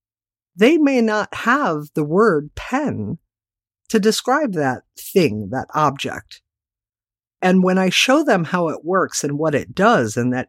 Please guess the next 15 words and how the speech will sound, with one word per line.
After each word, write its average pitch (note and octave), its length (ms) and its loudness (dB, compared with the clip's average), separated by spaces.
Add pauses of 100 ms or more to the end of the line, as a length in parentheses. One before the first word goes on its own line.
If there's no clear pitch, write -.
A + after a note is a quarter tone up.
ink A#3+ 260 4 (100)
comes D3 340 -4
out F#3 200 4
of C3 120 -2
it, G#2+ 160 -6 (100)
and C3+ 220 -4
on E3+ 260 2
paper D3+ 560 -2
or B2 400 -4
on, D#3 400 -2 (400)
you E3 100 -4
know, C#3 380 -2
a D#3 80 0
wall D#3 640 4
or, A#2 300 -2